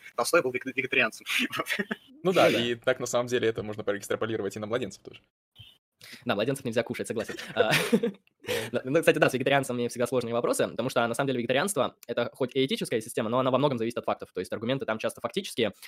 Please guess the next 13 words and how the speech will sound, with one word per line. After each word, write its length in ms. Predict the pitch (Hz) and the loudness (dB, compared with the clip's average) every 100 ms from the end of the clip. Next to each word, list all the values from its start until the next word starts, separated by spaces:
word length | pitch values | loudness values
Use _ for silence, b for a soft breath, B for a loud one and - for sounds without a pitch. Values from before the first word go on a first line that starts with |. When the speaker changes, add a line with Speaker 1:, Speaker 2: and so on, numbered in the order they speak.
| B - | B -4
Speaker 3:
а, 300 | 101 98 92 | -2 -2 -2
то 80 | |
есть 220 | 98 - _ _ _ - | -6 -8 _ _ _ 0
часто, 240 | 131 123 - | 0 0 0
чаще 180 | 127 | 0
всего 120 | - 113 | 2 0
веганы 260 | 120 117 | 2 0
приводят 320 | 117 113 107 - | 0 -2 -2 -4
там 160 | 104 | -4
аргументы, 360 | 110 120 123 110 | -2 -2 -2 -4
что 260 | - 104 b | -4 -4 b
мясо 220 | 127 120 | 2 2
вредно, 300 | 120 196 233 | 2 2 0